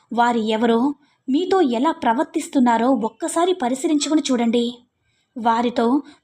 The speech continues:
మోసం చేసిన వారు కూడా మీరు స్నేహితులైనా బంధువులైనా ఉన్న పలంగా వారిని బంధుత్వం గాని స్నేహం గాని రద్దు చేసుకోలేరు. అయితే మీరు ఒక పని చేయాలి.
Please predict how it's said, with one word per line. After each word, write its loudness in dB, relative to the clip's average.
మోసం -2
చేసిన -2
వారు 0
కూడా 0
మీరు 0
స్నేహితులైనా -2
బంధువులైనా 0
ఉన్న 2
పలంగా 0
వారిని 2
బంధుత్వం 0
గాని 0
స్నేహం -2
గాని 0
రద్దు -2
చేసుకోలేరు. 0
అయితే -4
మీరు 2
ఒక -4
పని 2
చేయాలి. -2